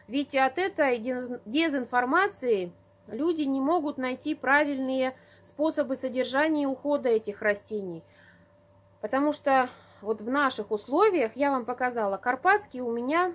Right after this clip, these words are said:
был посеян однажды, он размножается прекрасно семенами. Вот эти все виды я размножаю только черенками.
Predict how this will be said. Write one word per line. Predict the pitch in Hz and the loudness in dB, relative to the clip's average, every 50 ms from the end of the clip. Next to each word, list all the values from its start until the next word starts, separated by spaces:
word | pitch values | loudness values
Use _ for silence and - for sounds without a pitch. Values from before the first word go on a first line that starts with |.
| - - _ - | -8 -14 _ -10
был | 226 226 330 359 359 | -2 0 0 0 0
посеян | 359 - 302 294 - - - 254 240 220 208 202 | 2 2 2 2 0 -2 -8 -4 -2 -2 -2 -2
однажды, | 196 185 190 226 285 381 415 415 370 320 302 339 330 311 - - _ _ | -4 -6 -4 -2 0 2 2 2 0 -2 -2 -2 -2 -4 -6 -10 _ _
он | - 254 294 269 | -6 -4 -2 -2
размножается | 247 240 233 233 233 233 226 233 226 214 208 208 208 | -2 -2 -2 -2 -4 -4 -2 0 0 0 0 -2 -6
прекрасно | - - 262 - 254 247 240 214 - 202 190 | -10 -12 -10 -6 -2 -2 -2 -2 -2 -6 -12
семенами. | 190 - 220 214 214 220 240 294 339 381 381 349 330 311 - - - - _ - | -12 -8 -6 -4 -4 -2 0 0 0 0 0 -2 -2 -4 -6 -12 -20 -20 _ -8
Вот | 277 - - | -6 -4 -2
эти | 339 320 - 277 254 | -2 -2 -2 -6 -8
все | - - 269 254 | -8 -8 -8 -8
виды | 240 254 233 214 226 | -6 -8 -6 -6 -4
я | 226 254 254 240 | -2 0 0 0
размножаю | 226 226 220 214 214 214 202 208 202 196 185 185 | 0 -2 -2 -2 -4 -4 -4 -4 -4 -4 -4 -6
только | - - 269 269 254 240 - 190 - | -6 -4 -2 -2 -2 -2 -4 -8 -10
черенками. | - - 202 214 220 220 - 320 349 370 359 339 320 302 | -8 -8 -6 -6 -6 -2 0 2 2 2 2 0 -2 -4